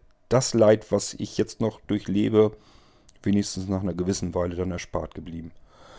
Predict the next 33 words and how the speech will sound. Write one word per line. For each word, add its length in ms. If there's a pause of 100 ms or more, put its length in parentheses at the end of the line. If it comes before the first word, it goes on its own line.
(640)
<coughs> 880 (300)
Vermute 500
ich 140
einfach 240
mal, 240
dass 160
das 140
bei 160
mir 180
so 240
abgehen 460
würde. 280 (720)
Wissen 300
tue 180
ich's 100
nicht. 260 (720)
Und 400 (960)
wenn's 220
sich's 160
vermeiden 480
ließe, 380
würde 180
ich's 120
auch 160
gar 160
nicht 180
wissen 280
wollen, 360
wie 120
es 120
sich 180
dann 160
verhält. 520